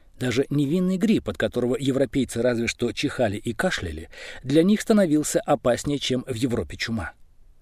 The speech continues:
Заражать индейцев опасными болезнями было удобнее и экономически выгоднее, чем всаживать в них пули.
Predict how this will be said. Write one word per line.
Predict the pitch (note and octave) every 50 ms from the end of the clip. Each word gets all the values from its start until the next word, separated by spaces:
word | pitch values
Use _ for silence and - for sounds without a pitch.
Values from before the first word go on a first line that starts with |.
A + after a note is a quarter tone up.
| _ -
Заражать | - A2+ B2+ A#2+ B2 G#2+ B2+ C3+ A2+ -
индейцев | A2+ G#2 F2+ G2 A#2+ A#2+ - - G#2 - A2
опасными | G2 - C3 A#2 - - G#2 G2+ G2
болезнями | F2+ G2+ G#2 C3+ D3+ C3 G#2 F2 D#2 D2+ - - - - - - -
было | D3+ G3+ A3+ A3+ G#3+
удобнее | - - G3 F3+ F#3 C3 F2+ G2 E2 D2 D2 - -
и | C#3+ C#3 - -
экономически | - - D3 B2+ A2+ G#2+ G2 - - A#2 - - F3+
выгоднее, | F3 A#3 F3 A#2 F#2+ E2 F2+ E2+ E2
чем | - - A2+ G#2 - -
всаживать | - - - B2 A#2+ A#2 D3 D#3+ D#3+ -
в | A2 A2
них | G2+ - -
пули. | - - C3+ F#2+ D2+ -